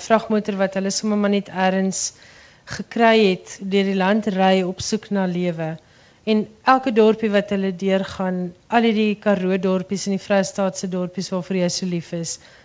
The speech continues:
daar's geen lewe nie. En ek dink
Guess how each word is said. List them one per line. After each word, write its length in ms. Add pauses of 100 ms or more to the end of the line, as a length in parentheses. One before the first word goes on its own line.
(120)
daar's 260
geen 320
lewe 300
nie. 280 (540)
En 440
ek 180
dink 260